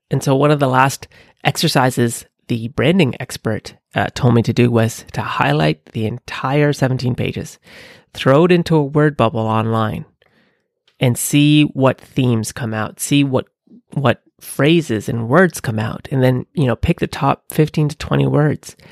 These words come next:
and then bring out a thesaurus and find synonyms for those words. And what you'll find are themes within those words.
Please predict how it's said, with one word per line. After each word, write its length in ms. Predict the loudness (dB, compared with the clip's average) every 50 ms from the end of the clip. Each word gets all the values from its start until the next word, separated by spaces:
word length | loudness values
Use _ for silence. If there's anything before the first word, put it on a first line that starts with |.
| -20 -20 -20 -20 -20 -10 -4
and 140 | 0 2 4
then 260 | 4 4 2 -2 -6 _ _ _
bring 220 | -4 -2 0 2 2
out 140 | 2 2
a 40 | 0
thesaurus 760 | 0 0 -2 0 0 -2 -2 -2 -2 -6 -8 -12 -18 -20 -20 _ _ _ _ -20 -20 -14 _ -2
and 160 | -2 -2 -2
find 480 | -2 0 2 4 6 4 4 2 0 -6 -16
synonyms 600 | -12 -4 -2 2 2 4 4 4 2 0 -2 -6
for 180 | -6 -6 -4
those 240 | -2 -2 -2 -2 -2
words. 540 | -2 -2 -2 -2 -4 -8 _ -20 -20 -20 _ _ _ _ _ -20 -20 -6 -2
And 180 | 0 2 4 2
what 120 | 2 2
you'll 180 | 2 0 0 0
find 440 | -2 -4 -2 0 2 4 2 2 2
are 180 | 0 -2 -2 -2
themes 920 | -4 -10 -20 -12 -4 0 2 4 6 6 6 6 6 4 4 0 -2 -2 -2
within 400 | -2 -2 0 2 2 2 2 0
those 400 | 0 0 0 0 -2 -6 -12 -18 _ _
words. 760 | -14 -8 -4 -2 -2 0 0 0 0 -2 -4 -10 -18 -20 -20